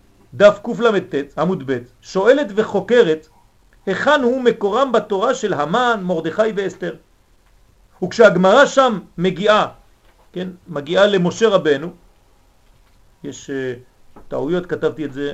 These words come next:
ממש שעה לפני שהגעתי, אז מחילה מכבודכם. כשהגמרא מגיעה למשה רבנו עליו השלום, היא שואלת, "משה מן התורה מנין?" ותשובתה מן הפסוק, "ויאמר השם, לא ידון,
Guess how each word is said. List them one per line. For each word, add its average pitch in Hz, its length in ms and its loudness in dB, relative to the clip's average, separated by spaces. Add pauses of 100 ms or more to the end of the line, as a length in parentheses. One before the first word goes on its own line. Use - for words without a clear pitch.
ממש 156 460 -8
שעה 135 320 -2
לפני 147 260 -10
שהגעתי, 117 480 -8 (400)
אז 110 140 -18
מחילה 123 380 -10
מכבודכם. 113 460 -14 (680)
כשהגמרא 165 520 2
מגיעה 226 500 0
למשה 185 480 0
רבנו 208 340 2
עליו 160 180 0
השלום, 143 420 -8 (160)
היא 208 120 -4
שואלת, 175 580 -2 (840)
"משה 165 360 -4
מן 254 180 -6
התורה 214 380 0
מנין?" 156 540 -6 (880)
ותשובתה 143 1200 0
מן 202 160 -4
הפסוק, 185 580 -4
"ויאמר 208 440 2
השם, 214 440 -4
לא 226 120 0
ידון, 254 800 -2